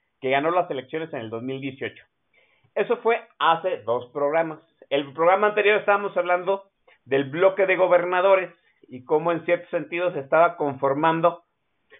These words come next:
pues, un grupo, independientemente de los satélites alrededor de López,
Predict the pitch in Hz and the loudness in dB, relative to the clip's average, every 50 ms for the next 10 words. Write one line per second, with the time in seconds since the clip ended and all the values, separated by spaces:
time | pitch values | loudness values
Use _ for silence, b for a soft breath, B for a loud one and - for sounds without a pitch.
0 | b _ - 147 143 139 - 165 185 196 190 170 156 - 160 - 202 202 - - | b _ 2 2 2 2 2 -2 -2 -2 0 0 0 0 2 4 4 4 4 2
1 | - _ _ 147 156 156 160 160 156 160 - 151 147 156 165 160 170 214 220 220 | -4 _ _ -2 -2 0 2 2 2 2 2 0 0 -2 -4 -4 -2 0 0 0
2 | 220 226 214 202 202 202 202 196 202 - 196 185 175 165 151 151 147 147 147 139 | -2 -2 -2 0 0 0 -2 -2 -2 0 4 4 4 4 4 2 2 2 2 0
3 | - 170 151 - - - - 170 170 - - 113 110 107 - B B B B B | 2 0 -2 0 0 0 0 0 -2 -2 -2 0 0 0 0 B B B B B
4 | B B B B - 120 117 117 127 127 123 135 143 147 165 175 190 185 180 - | B B B B -6 -4 -2 0 2 4 6 6 6 6 6 6 6 4 4 2
5 | 202 185 185 | 0 -4 -4